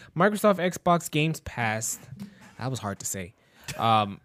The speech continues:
platform received a huge boost with the addition of twenty new Bethesda software titles across Xbox consoles, P C, and X Cloud last week. A new,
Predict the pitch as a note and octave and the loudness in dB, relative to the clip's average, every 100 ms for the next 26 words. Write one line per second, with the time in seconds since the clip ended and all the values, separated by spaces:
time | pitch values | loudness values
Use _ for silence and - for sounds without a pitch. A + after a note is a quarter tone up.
0 | - E3+ E3+ F3 D3+ C#3 - E3 C#3 D#3 | 0 4 4 4 0 2 2 2 2 2
1 | G3 D#3 E3 E3 - C#3 C#3 C3 D3+ - | 2 4 6 6 4 -2 -4 -2 -2 -2
2 | C3+ A2+ - F#3 G3 F3+ E3 D3 C#3 B2+ | -4 -6 0 2 4 4 2 2 2 2
3 | A#2+ C#3+ C#3+ - A#2 A2+ - C#3 D3 D#3 | 0 2 2 0 -2 -4 0 2 4 4
4 | D3 - - - - G#2 A2 G#2 G#2 F#2+ | 0 -8 -20 -10 -6 -4 -4 -8 -8 -10
5 | - D3 D3+ - D#3 D3 C#3 - C#3 - | -4 0 0 0 0 0 -2 -4 -4 -2
6 | B2+ A2+ G#2+ - - C3+ C3 A#2 F#2+ - | -2 -4 -6 -12 -8 0 0 0 -4 -2
7 | D3+ C#3+ A2 D3+ G3 G3+ | 0 0 -2 2 2 2